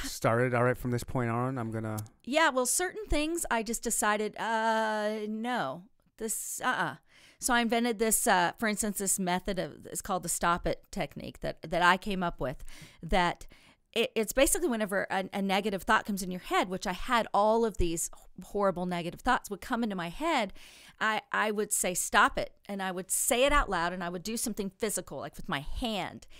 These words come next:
Speaker 2: And sometimes I'd have to do that ten times in a row, but then I got to where I could train myself.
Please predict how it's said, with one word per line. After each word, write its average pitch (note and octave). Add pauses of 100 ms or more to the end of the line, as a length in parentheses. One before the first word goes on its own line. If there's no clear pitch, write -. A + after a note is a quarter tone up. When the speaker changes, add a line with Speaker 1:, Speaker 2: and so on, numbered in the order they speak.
(420)
Speaker 2:
And G3+
sometimes A#3+
I'd G3
have G3
to F#3+
do A3+
that F3
ten A3+
times F#3+
in F3+
a E3+
row, G3+
but F#3
then G#3
I F3+
got E3+
to G3+
where F3+
I F3
could -
train B3+
myself. -